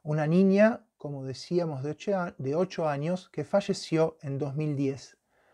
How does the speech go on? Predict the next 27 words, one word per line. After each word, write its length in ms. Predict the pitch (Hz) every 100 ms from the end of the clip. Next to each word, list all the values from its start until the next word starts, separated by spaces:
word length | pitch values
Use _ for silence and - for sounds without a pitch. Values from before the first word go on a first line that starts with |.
| _ _ _
debido 460 | 143 160 170 202 208
a 40 |
un 80 | 175
agresivo 640 | 160 156 147 - 175 170
cáncer 600 | - 151 147 - 160 160 -
de 160 | 131
huesos. 640 | 127 123 123 - 120 - _ _ _ _ _ _ _ _ _ _ _ _ _ - _ _ _
Pese 600 | 220 233 - 240 233 -
a 220 | - 151
su 160 | - 151
corta 320 | 170 160 170
vida, 320 | 175 226 220
dio 160 | 175 170
un 100 | 170
testimonio 500 | 147 - 147 165 175
impresionante 800 | 160 147 - 151 165 156 139 131
de 100 | 127
fe, 340 | - 135 117 _ _ _ _ _ _ _ _ _ _ _ _ _ -
y 360 | 208 240 - _
ya 200 | - 170
son 540 | - 180 175 165 151
numerosos 540 | 151 151 151 208 - 151
los 120 | 139
testimonios 840 | 139 - 147 151 156 175 202 - -
de 180 | 139
gracias 600 | 135 147 151 - 175 175 -
recibidas 920 | 151 170 180 156 147 143 147 147 -